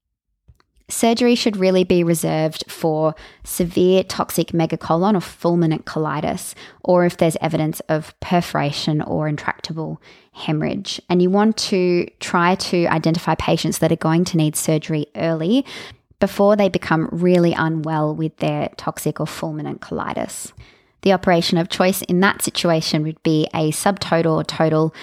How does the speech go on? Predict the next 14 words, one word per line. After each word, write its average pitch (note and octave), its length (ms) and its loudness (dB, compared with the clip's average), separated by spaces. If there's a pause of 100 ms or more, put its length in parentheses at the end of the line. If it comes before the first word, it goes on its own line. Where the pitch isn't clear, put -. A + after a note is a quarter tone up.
(180)
abdominal E3 540 2
colectomy C#3+ 600 -4
with C#3+ 160 -4
an D3+ 140 0
end C#3+ 480 -6
ileostomy. D3 720 -6 (1200)
The G#3+ 140 2
other A3+ 420 4
sexy G#3 460 0
thing F#3+ 380 4
in E3 560 2 (460)
Clostridium F3 480 0
difficile E3+ 460 0
infection E3 640 0